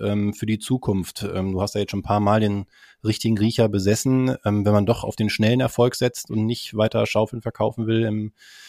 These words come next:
äh, in der digitalen Ökonomie, ähm, wo muss man denn dann hinschauen? Ist das das Metaverse von Facebook, das sich jetzt extra sogar in Meta umbenannt hat?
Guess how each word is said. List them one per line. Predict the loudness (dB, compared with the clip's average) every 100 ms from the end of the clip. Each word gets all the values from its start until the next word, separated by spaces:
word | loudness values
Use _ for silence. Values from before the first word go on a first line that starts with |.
| -20 -20 _
äh, | -2 -2
in | 2
der | 2 2 0
digitalen | -2 -4 0 0 0
Ökonomie, | 0 2 4 4 4 4
ähm, | 2 2
wo | 2
muss | 0 2
man | 2
denn | 4
dann | 4
hinschauen? | 4 2 0 0 0 0
Ist | -4
das | -4
das | -4 -6 -12 _ -20 -4
Metaverse | -2 4 4 6 6 4 2
von | -4 -4
Facebook, | -2 -2 -2 -4
das | -4
sich | -4
jetzt | -4 -6
extra | -6 -2
sogar | 0
in | 0
Meta | 0 0
umbenannt | 0 0 0 0 -2
hat? | -4